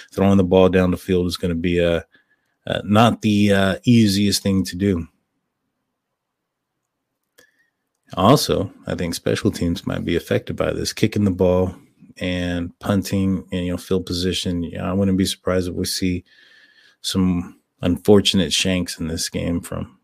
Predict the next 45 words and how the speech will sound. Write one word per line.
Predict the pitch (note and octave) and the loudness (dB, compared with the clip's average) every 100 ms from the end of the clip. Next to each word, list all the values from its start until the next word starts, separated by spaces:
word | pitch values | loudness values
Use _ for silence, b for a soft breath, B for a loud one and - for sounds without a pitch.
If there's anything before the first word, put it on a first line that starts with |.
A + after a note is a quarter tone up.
| _ | _
probably | - A#2+ F2+ | 0 2 4
both | E2+ F2 | 4 0
punters. | - E2 E2 E2+ - _ _ _ - | -2 -6 -6 -8 -12 _ _ _ -10
You | E2+ | -4
know, | E2+ F2 B B B B | -4 -4 B B B B
you | F#2 | 4
also | F#2+ - | 4 4
might | G2+ F#2+ F2 | 4 4 2
see | - F#2+ | 0 0
some, | - F#2 F2 b b b b b | 0 -2 -4 b b b b b
some | - F#2+ | -6 2
missed | G2 F#2 - | 4 2 2
field | G2+ F#2 | 2 4
goals | F2+ F2 | 2 0
in | E2+ | 0
this | E2 | -2
game | - F#2 F#2 | 0 0 0
or, | F2 - | 0 -2
or | F#2 | -2
the | F#2 | -2
distance | F2 G#2 - G2+ - | 4 4 4 -2 -2
not | F#2 D2+ - | -4 -4 -4
be | G#2+ G#2 | 0 0
there | F#2 F2 | 2 0
on | E2+ E2+ | 0 0
these, | E2+ - - F2 | -2 -4 -8 -4
on | F2 | -2
these | E2+ - | -2 -2
field | F2+ D#2+ | -2 0
goals | E2+ E2 | -2 -4
because | - D#2+ G2+ F#2 | -8 -4 -2 -2
of | |
the | F2 | -8
fact | - F2+ E2+ | -6 -4 -4
that | F2 | -6
it's | E2+ E2+ | -6 -6
extremely | - - F#2+ F2 E2+ | -6 -6 -4 -4 -4
cold. | - D#2+ D#2 - _ _ _ _ _ _ _ _ - | -4 -4 -4 -10 _ _ _ _ _ _ _ _ -10
Uh, | F#2 F2 F2 E2+ - _ _ _ | -6 -4 -4 -6 -10 _ _ _
it's | - - | -6 4
gonna | A2 | 6
be | G2+ | 8
a | G2 | 6
tough | - G#2 - | 6 4 4
game. | G2+ F#2+ E2 D2+ | 2 4 2 -4